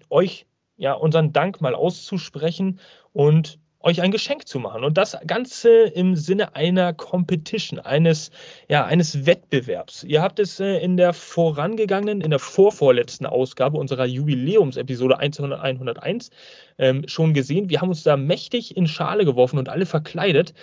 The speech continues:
Ähm, das seht ihr auch bei unseren Beiträgen auf allen Kanälen, die Fotos davon. Und jetzt seid ihr gefragt. Ihr habt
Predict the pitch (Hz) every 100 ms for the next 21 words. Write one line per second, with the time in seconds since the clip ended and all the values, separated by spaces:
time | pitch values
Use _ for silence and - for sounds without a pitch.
0 | - - - - 127 131 135 - _ _
1 | _ _ - 156 - 156 160 160 156 156
2 | - 139 135 139 127 123 127 151 151 160
3 | 165 160 131 - 135 147 147 131 123 117
4 | 120 175 208 220 147 131 - 135 156 190
5 | - 185 - 190 196 - - - - -
6 | 127 139 - - 175 165 - 254 165 123
7 | - 92 104 - 247 214 - 185 214 -